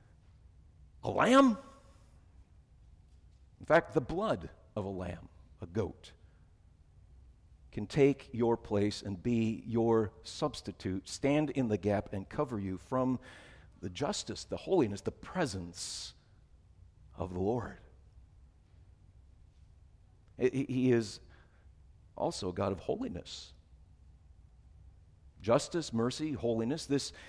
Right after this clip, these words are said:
this yearling must meet God's standards. The lamb,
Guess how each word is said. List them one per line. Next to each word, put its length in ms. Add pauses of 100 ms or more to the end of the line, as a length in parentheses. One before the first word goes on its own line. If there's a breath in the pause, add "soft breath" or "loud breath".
(140 loud breath)
this 200
yearling 600 (1120 soft breath)
must 520
meet 360 (480)
God's 560 (420)
standards. 1120 (1900)
The 60
lamb, 320